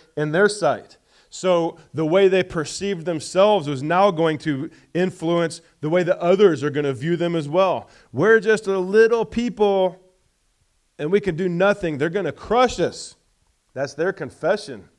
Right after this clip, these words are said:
That's horrible. There is no faith in a greater God in those confessions.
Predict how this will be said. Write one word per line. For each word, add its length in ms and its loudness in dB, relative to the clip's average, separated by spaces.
That's 200 -8
horrible. 600 2
There 180 0
is 160 -4
no 680 0
faith 640 0
in 160 -4
a 40 -6
greater 300 -2
God 480 4
in 100 -6
those 160 -2
confessions. 720 -10